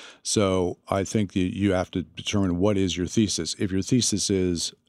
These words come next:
uh, "This is going to be a rapidly growing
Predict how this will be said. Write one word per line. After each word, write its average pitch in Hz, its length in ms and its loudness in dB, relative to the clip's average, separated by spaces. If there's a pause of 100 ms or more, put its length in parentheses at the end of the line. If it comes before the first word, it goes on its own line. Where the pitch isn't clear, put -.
uh, 85 520 0 (260)
"This 101 340 2
is 98 400 4
going 98 300 2
to 92 100 -2
be 92 400 2
a 90 180 -2
rapidly 98 640 0
growing 92 680 0